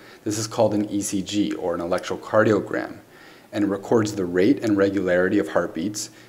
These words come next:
and is also used for diagnostic purposes. And we can see a gentleman in the upper right corner of the screen attached to an E C G machine, and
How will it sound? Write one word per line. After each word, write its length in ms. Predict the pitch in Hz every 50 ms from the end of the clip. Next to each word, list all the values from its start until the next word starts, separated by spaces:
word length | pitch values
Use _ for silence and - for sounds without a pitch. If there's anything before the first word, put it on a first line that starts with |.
| - - -
and 80 | 104 98
is 100 | 95 92
also 220 | 98 101 98 -
used 240 | 107 95 95 95 -
for 120 | - 101
diagnostic 680 | 90 95 87 85 80 85 95 101 101 - - 85 - -
purposes. 520 | - - - - - - - - - -
And 80 | - 95
we 60 | 95
can 160 | - - 92
see 460 | - - - 113 107 104 104 104 104 - - - - -
a 80 | - 98
gentleman 560 | - - 107 104 117 117 107 92 87 95 98
in 80 | 90
the 120 | 90 87 87
upper 220 | - 98 - 113
right 320 | 95 95 95 90 80 - -
corner 380 | - - 110 107 107 101 92
of 100 | 90 78
the 80 | 90 90
screen 480 | - - - - 101 90 85 80 85 95
attached 680 | - - - - - 107 95 87 - - - - - - - - - - - _ -
to 380 | - - 98 90 90 92 - - - - - -
an 80 | 92
E 80 | 92 92
C 180 | - - 98
G 240 | 92 90 101 107 120
machine, 600 | 120 113 104 - - - 90 85 95 135 160 - - - - - - - - - - - - _ _ _ -
and 420 | - 104 98 95 95 95 95 95